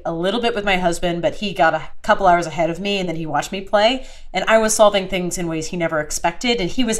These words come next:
hours ahead of me, so he knew a lot more about how the game worked, and I was just, my brain works a different way. So, as someone who researches how people solve problems for a living,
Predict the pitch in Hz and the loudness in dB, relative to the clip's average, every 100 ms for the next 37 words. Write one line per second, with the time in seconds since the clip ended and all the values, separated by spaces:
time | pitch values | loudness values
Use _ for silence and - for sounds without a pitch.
0 | - 226 233 226 185 175 202 185 139 120 | -2 0 2 0 -2 -4 -2 -2 -6 -12
1 | - 196 277 262 311 285 180 - 226 208 | -6 -2 0 2 2 2 0 -2 -2 -2
2 | 190 202 196 175 170 170 254 269 196 165 | 0 2 2 2 0 -2 0 2 2 0
3 | - 190 190 180 196 175 170 165 - - | 0 -2 0 0 0 -4 -6 -8 -10 -10
4 | - - 185 170 196 220 208 175 - 156 | -12 0 2 4 6 6 4 0 -4 -6
5 | 143 - - 90 - - - - - 196 | -8 -8 -6 -8 -10 -14 -12 -8 2 4
6 | 175 170 170 - - 202 214 247 247 240 | 4 2 -2 -8 -2 0 4 4 6 4
7 | 220 190 180 - 180 185 220 208 202 185 | 0 -2 -6 -8 -6 -4 -2 -2 -2 0
8 | 175 175 190 180 165 160 - 160 160 185 | 0 0 -4 -6 -6 -2 2 2 2 0
9 | 156 175 180 175 160 127 135 202 294 | 0 0 -6 -8 -10 -12 -10 -8 -6